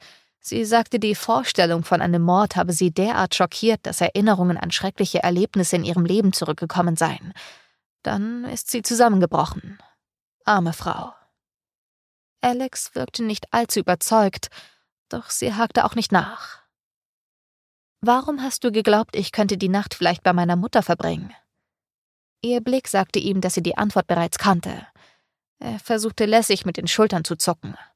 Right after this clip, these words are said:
"Du hast einen Schock erlitten. Ich dachte, du würdest dich von ihr beruhigen lassen wollen."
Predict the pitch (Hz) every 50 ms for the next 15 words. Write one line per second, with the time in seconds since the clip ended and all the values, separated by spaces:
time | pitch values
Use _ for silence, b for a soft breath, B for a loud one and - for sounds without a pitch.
0 | _ _ _ _ _ _ _ _ _ _ _ - - - 165 175 175 180 175 -
1 | - 180 180 175 175 - - 226 262 - 240 185 175 175 - - 185 185 180 165
2 | B B B B B B B B B - - 254 240 - - - 254 254 - -
3 | 233 233 226 214 240 226 240 - - 220 - - 226 175 165 196 233 233 240 277
4 | 269 233 196 175 165 160 - - 175 165 165 147 175 175